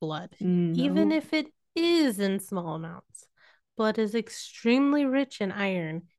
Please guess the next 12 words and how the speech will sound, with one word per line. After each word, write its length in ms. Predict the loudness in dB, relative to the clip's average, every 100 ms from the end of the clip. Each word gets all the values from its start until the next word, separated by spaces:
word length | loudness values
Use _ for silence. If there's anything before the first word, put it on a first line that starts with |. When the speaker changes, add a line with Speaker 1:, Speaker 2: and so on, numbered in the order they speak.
| _
Speaker 1:
and 160 | -2 0
you 140 | 0
can 320 | -2 -2 2
overdose 600 | 2 0 -2 -2 -4 -6 -6
on 160 | -6
iron. 240 | -6 -2 2
Speaker 2:
Mm-hmm. 320 | 4 4 0 -2 -2
Speaker 1:
Your 180 | -2
liver 500 | 0 0 0 -2 -4 -4
and 200 | 0 2
nervous 380 | 2 2 0 -2
system 480 | -10 -8 -6 -6